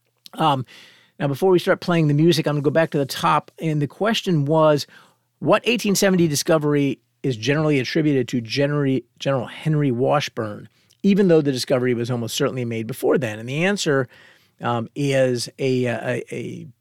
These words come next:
certain geyser, um, in, um, in Yellowstone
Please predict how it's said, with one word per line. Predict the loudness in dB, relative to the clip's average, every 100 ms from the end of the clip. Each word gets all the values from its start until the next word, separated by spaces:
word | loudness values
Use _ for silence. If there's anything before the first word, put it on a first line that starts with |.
| _
certain | -2 0 0 -2
geyser, | 0 4 4 4 2 0 -6 _ _ _ _ _ -8
um, | -4 -2 -4
in, | -4 -4 -4 -4 -6
um, | -6 -10 -12 -16 _ _ _ _ -16 -16 _
in | -6 -4
Yellowstone | 0 0 0 0 0 -2 -10